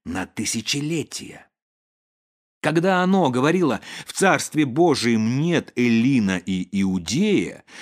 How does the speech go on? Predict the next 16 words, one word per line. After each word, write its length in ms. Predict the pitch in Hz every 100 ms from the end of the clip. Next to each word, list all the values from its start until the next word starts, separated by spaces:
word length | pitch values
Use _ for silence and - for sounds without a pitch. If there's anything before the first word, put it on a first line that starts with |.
| - -
только 340 | - 262 254 233
ли 80 | 226
оно 300 | 214 208 196
хотело 420 | 190 - 180 170
сказать, 460 | - 170 151 156
что 200 | - -
перед 320 | 123 139 135 120
Богом 520 | 104 131 110 110 101
все 240 | - 113
равны? 460 | 107 101 92 67 - _ _ _ _ _ -
Нет. 420 | 95 87 85 - _ _ _ - - -
Для 280 | 98 98 120
этого 380 | 131 123 127 104
оно 320 | 110 104 120
не 140 | 127
требовалось. 840 | 131 160 196 139 104 78 67 -